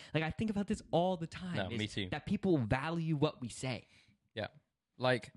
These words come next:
Speaker 2: we looked before we started recording. This month, we've got seventy-five, da-, uh, seventy-five hundred downloads.
Speaker 1: Right.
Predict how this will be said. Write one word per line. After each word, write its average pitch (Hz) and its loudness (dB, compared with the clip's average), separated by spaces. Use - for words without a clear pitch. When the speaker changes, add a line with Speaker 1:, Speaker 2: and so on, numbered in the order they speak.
Speaker 2:
we 139 2
looked 135 0
before 127 -4
we 123 -2
started 117 -2
recording. 113 -6
This 135 -2
month, 131 -2
we've 117 -6
got 113 2
seventy-five, 117 0
da-, 107 0
uh, 117 0
seventy-five 131 0
hundred 110 -2
downloads. 104 -4
Speaker 1:
Right. 117 -6